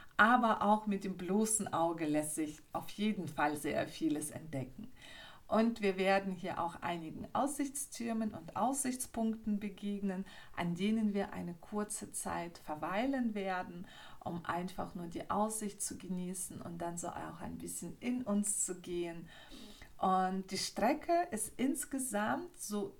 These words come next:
circa zweiunddreißig Kilometer lang und wir werden je nachdem, ähm,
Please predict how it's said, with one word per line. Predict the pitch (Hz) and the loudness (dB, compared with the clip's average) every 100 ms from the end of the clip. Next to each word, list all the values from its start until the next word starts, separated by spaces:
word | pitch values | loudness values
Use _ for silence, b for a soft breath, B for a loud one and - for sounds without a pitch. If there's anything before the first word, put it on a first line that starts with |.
| - | -2
circa | - - 202 247 254 277 294 | 0 0 0 -2 -2 -4 -4
zweiunddreißig | - - 185 185 180 165 165 165 - | -6 2 4 2 0 -4 -4 -8 -12
Kilometer | - 160 175 269 311 | -8 -6 -4 -2 0
lang | 285 262 269 B B B B | 0 0 -4 B B B B
und | 202 202 | 2 4
wir | 202 220 | 4 4
werden | 220 214 208 196 | 6 6 4 2
je | - - 214 | -2 0 4
nachdem, | 240 220 214 - 196 220 240 254 | 6 4 2 -2 0 2 2 2
ähm, | 208 196 196 | 2 0 0